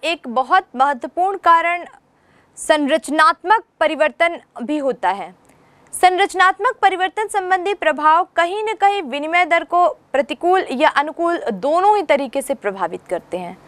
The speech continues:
कई ऐसे कारण होते हैं जिनसे देश में जिन वस्तुओं का उत्पादन हो रहा है उसकी मात्रा में, उसकी गुणवत्ता में परिवर्तन आता है।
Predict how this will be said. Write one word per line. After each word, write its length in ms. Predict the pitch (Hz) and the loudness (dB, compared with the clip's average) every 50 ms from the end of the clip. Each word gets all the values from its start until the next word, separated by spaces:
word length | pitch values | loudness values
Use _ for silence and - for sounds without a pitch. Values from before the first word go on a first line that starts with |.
| - - | 0 4
कई 160 | 330 339 392 453 | 4 6 6 6
ऐसे 300 | 480 440 415 - 415 403 | 4 4 4 4 2 2
कारण 340 | - - 311 302 311 330 359 | 4 4 4 4 4 0 -2
होते 320 | 339 339 330 - - 330 | -2 -4 -4 -2 -4 -2
हैं 440 | 339 330 339 339 339 294 - - 202 | 0 0 2 2 0 -2 -4 -6 -6
जिनसे 560 | 190 277 311 302 262 - 349 349 339 - 220 | -4 -2 -4 -4 0 2 2 4 4 2 0
देश 440 | 220 185 180 302 330 381 427 427 370 | -4 -2 0 2 2 2 2 0 0
में 240 | 370 381 381 381 269 | -2 0 0 0 -2
जिन 220 | 262 302 277 254 | -2 -4 0 0
वस्तुओं 300 | 277 277 - - - 320 | 0 -2 0 -2 -2 0
का 160 | - - 320 | 2 2 2
उत्पादन 680 | 214 - 240 254 - _ 262 226 262 269 240 330 330 - - - 226 - - | 2 2 -2 -6 0 _ 2 2 2 2 0 -4 -4 -4 -10 -18 -20 -4 2
हो 180 | 285 311 349 | 4 4 4
रहा 220 | 349 339 311 302 302 | 4 4 2 2 2
है 280 | 302 302 311 330 320 - _ _ _ _ _ _ _ _ _ _ | 0 -2 -6 -6 -6 -10 _ _ _ _ _ _ _ _ _ _
उसकी 340 | - 330 320 - - 403 440 | -4 -4 -4 2 2 2 2
मात्रा 680 | 349 277 240 254 269 294 320 - _ _ 392 415 427 453 | 2 2 2 4 4 4 2 2 _ _ 0 0 0 0
में, 260 | 415 392 392 403 370 | -2 -6 -8 -8 -8
उसकी 360 | - 277 294 - _ - 349 | -8 -10 -12 -10 _ -8 -8
गुणवत्ता 800 | 269 208 185 247 247 240 220 233 226 - _ _ - 381 403 403 | -8 -8 -8 -6 -6 -2 -2 -2 -2 -2 _ _ 2 4 4 4
में 300 | 381 349 339 349 359 - - _ _ _ - | 0 -4 -6 -6 -6 -8 -10 _ _ _ -4
परिवर्तन 440 | 247 240 240 208 208 196 - - 202 | -2 -2 0 0 -2 -2 -2 -6 -4
आता 340 | 175 131 98 - _ - | -4 -6 -8 -10 _ -14
है। 180 | - - - - | -14 -14 -16 -20